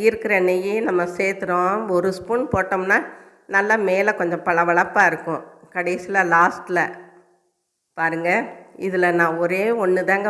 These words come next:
போடாம விட்டுட்டேன். ஒரு துளி உப்பு போட்டிருந்திருக்கணும், போட மறந்துட்டேன்.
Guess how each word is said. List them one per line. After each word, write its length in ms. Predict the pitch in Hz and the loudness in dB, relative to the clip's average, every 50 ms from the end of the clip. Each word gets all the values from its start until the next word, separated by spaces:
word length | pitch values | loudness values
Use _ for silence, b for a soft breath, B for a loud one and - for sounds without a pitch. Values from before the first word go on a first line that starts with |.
| 202 202 | -4 -2
போடாம 360 | 175 175 170 175 180 180 185 180 180 | 0 0 2 2 2 2 0 0 -2
விட்டுட்டேன். 500 | 170 165 175 180 175 175 185 196 240 262 247 B B B B B B B B _ - 185 | -4 -4 -6 -8 -6 -4 -4 -4 -4 -6 -8 B B B B B B B B _ -6 -2
ஒரு 140 | 202 208 214 202 208 | -2 -2 -2 -2 0
துளி 200 | 214 220 226 233 254 240 190 185 | 0 2 4 4 4 4 2 0
உப்பு 180 | 185 - 220 214 - | 0 0 -2 -2 -2
போட்டிருந்திருக்கணும், 760 | 208 202 185 185 175 170 170 175 170 - - 175 185 208 262 - - | -2 -4 -2 -4 -6 -6 -4 -6 -6 -4 -4 -4 -2 -4 -4 -6 -4
போட 260 | - 185 175 175 175 175 170 160 | 0 2 2 4 2 2 2 0
மறந்துட்டேன். 580 | 151 156 156 160 175 170 170 - 147 135 127 | 0 0 0 -2 -2 -4 -6 -6 -6 -6 -8